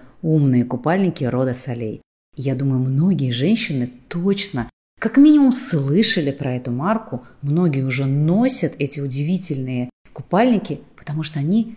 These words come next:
решают те вопросы, которые всегда, многие годы стоят перед каждой женщиной. Они не оставляют следов, они защищают от ультрафиолета и делают фигуру визуально стройнее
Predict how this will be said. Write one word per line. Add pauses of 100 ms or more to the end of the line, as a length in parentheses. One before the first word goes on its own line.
(140)
решают (180)
те
вопросы,
которые (1040)
всегда, (140)
многие
годы
стоят
перед
каждой
женщиной. (640)
Они
не
оставляют
следов, (920)
они
защищают
от
ультрафиолета (420)
и
делают
фигуру
визуально
стройнее